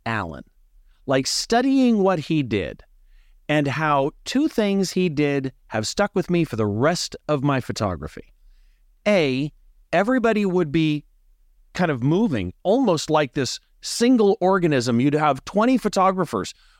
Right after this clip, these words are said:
moving to the same spot back and forth. And Alan would walk out to the edge.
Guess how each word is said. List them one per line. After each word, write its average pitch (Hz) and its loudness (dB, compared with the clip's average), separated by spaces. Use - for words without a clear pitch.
moving 208 2
to 185 4
the 175 0
same 202 2
spot 269 0
back 127 0
and 143 0
forth. 190 0
And 135 -2
Alan 180 0
would 113 0
walk 98 2
out 107 -2
to 113 -2
the - -4
edge. - -10